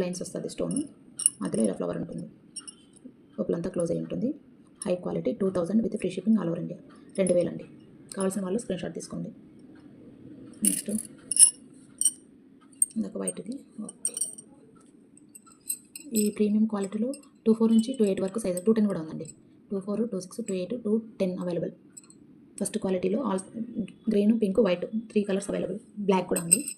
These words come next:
ఫస్ట్ టైమ్ చూపించాను కదా బ్లాక్. అది నెక్స్ట్ వచ్చి పగడాలు, పగడము, ముత్యము. ఎవరికైనా కావాలంటే ఫాస్ట్గా బుకింగ్ చేసుకోండి. నైన్ హండ్రెడ్ with free shipping all over India. నైన్ హండ్రెడ్. సెమీ క్లోజ్డ్ వస్తుంది,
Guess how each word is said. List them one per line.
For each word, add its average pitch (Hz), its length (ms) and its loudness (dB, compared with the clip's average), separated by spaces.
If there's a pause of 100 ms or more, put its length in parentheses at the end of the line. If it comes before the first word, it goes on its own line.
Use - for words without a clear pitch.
ఫస్ట్ - 180 -4
టైమ్ 196 140 0
చూపించాను 185 360 -6
కదా 220 100 0 (760)
బ్లాక్. 190 260 -2 (1200)
అది 202 160 -2 (500)
నెక్స్ట్ - 240 -2
వచ్చి - 220 -6
పగడాలు, 180 380 0 (1200)
పగడము, 185 360 2
ముత్యము. 190 300 -2 (1800)
ఎవరికైనా 196 320 0
కావాలంటే 196 280 -2
ఫాస్ట్గా 190 280 -4
బుకింగ్ 180 220 -2
చేసుకోండి. - 360 0
నైన్ 180 180 0
హండ్రెడ్ 190 220 -2 (380)
with 208 180 0
free 180 160 2
shipping 214 240 6
all 180 80 2
over 170 160 0
India. - 120 -2 (140)
నైన్ 185 220 -2
హండ్రెడ్. 180 200 -4 (1120)
సెమీ 208 220 6
క్లోజ్డ్ 170 280 2
వస్తుంది, 196 280 -2